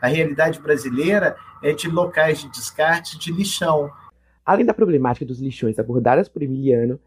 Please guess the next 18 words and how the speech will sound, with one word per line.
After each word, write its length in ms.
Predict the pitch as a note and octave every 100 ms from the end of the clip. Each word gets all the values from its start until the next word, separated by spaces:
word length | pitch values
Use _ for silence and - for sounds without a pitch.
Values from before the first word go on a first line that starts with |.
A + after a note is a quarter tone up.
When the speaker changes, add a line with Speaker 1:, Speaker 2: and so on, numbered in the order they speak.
| _ -
Speaker 2:
é 80 |
importante 440 | D#3 F#3+ F3 G#3 A3+
lembrar 380 | A#3 F3 D#3 F#3
do 120 | G#3
ambiente 360 | F3+ F3+ -
marinho, 500 | G3+ F#3+ E3 D#3 A2+ - _ _
que 100 | D#3
com 140 | -
o 60 | D#3+
acúmulo 400 | D3+ - G3 A3
de 100 | D3
lixos 380 | C3 B2 - A#2+
devido 300 | B2+ A#2+ B2
ao 80 | A#2
descarte 560 | - - B2+ E3 -
indevido 420 | C3 A#2+ A#2 A2+
de 100 | A2
produtos, 640 | - A2 A2 C3+ B2 G#2+